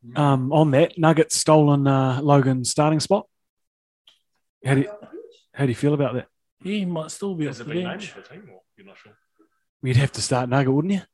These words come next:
Speaker 3: Oh, I don't know. In his, in his place?
Speaker 2: I don't know. Like, I know it's tough on Logs. Or Logs is still gonna get heaps of game time, I reckon.
Speaker 1: What a great guy to rub off, though, and learn from, you know?
Speaker 2: But yeah,
Speaker 1: I'm
Speaker 2: if
Speaker 1: <laughs> rub shoulders with.
Speaker 2: But I, I, I bet if he asked Logs,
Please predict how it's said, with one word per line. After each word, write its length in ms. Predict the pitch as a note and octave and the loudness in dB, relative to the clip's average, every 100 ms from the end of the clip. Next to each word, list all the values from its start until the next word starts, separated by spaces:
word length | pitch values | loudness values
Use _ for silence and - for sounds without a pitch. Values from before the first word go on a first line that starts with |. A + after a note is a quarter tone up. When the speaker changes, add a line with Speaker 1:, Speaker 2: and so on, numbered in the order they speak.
| - | -20
Speaker 3:
Oh, 40 | |
I 460 | - - _ _ D#3+ | -20 -20 _ _ -20
don't 40 | |
know. 40 | F3+ _ _ A#2+ | -20 _ _ -20
In 60 | G#2+ | -20
his, 200 | G#2 - | -20 -20
in 80 | C3 | -20
his 80 | A2+ | -20
place? 360 | - C3+ - _ - - _ _ - _ | -20 -20 -20 _ -20 -20 _ _ -20 _
Speaker 2:
I 100 | G3+ | -4
don't 160 | G#3 F#3 | -2 0
know. 260 | F3 E3 D3+ | 0 -2 -2
Like, 300 | D3+ D3 E3 | -4 -6 -8
I 60 | |
know 140 | F3+ F3 | -6 -6
it's 160 | - | -8
tough 260 | - D#3+ - | -12 -12 -8
on 100 | D3+ | -8
Logs. 640 | D3 D3+ C#3 D#3 - - - _ | -4 -4 -4 -8 -14 -20 -20 _
Or 200 | G3+ G#3 | -10 -8
Logs 340 | G#3 A#3+ A#3+ - | -4 -4 -4 -12
is 100 | F3+ | -12
still 160 | - G3 | -10 -8
gonna 180 | F3 | -8
get 80 | D#3 | -8
heaps 200 | D3 C#3+ | -10 -12
of 60 | C#3+ | -14
game 180 | C#3 C#3+ | -10 -10
time, 220 | D3+ C#3 | -10 -10
I 40 | C3+ | -12
reckon. 300 | C3+ C3+ C#3 | -14 -16 -14
Speaker 1:
What 100 | C#3+ | -10
a 40 | C#3 | -4
great 200 | D3 D3 | -2 0
guy 140 | C#3 | -2
to 80 | A#2+ | -2
rub 200 | A#2 A#2+ | -4 -4
off, 200 | C#3 - | -6 -6
though, 140 | B2 | -6
and 280 | A#2 A2+ A2+ A2 | -6 -6 -6 -6
learn 200 | A#2+ C#3+ | -4 -6
from, 240 | A#2 G#2 | -10 -12
you 80 | G#2+ | -10
know? 60 | C3 | -6
Speaker 2:
But 160 | F#3+ F#3 | -4 -2
yeah, 180 | F3 | -2
Speaker 1:
I'm 80 | D3+ | 0
Speaker 2:
if 140 | E3+ - | 2 4
Speaker 1:
<laughs> 840 | A3+ - F#4 F#4 E4+ E4 C4+ - _ _ - - _ _ _ - - - - C4 A#3 - _ G3+ - - | 4 4 2 4 2 0 -6 -10 _ _ -20 -20 _ _ _ -20 -20 -20 -20 -12 -12 -12 _ -16 -12 2
rub 180 | D3+ B2 | 2 4
shoulders 380 | D#3+ E3+ E3+ | 4 6 4
with. 240 | B2+ A#2 - _ _ _ - | 0 -6 -12 _ _ _ -4
Speaker 2:
But 120 | F3+ | -4
I, 300 | F3 E3+ A3+ | -4 -8 -4
I, 220 | G3 D#3+ | -4 -2
I 40 | F#3 | -2
bet 220 | E3 A3 | -2 -2
if 140 | F#3 | -4
he 100 | G3 | -4
asked 240 | E3+ D#3 - | -2 -4 -6
Logs, 520 | D#3+ C#3+ C3 - - | -8 -8 -12 -20 -20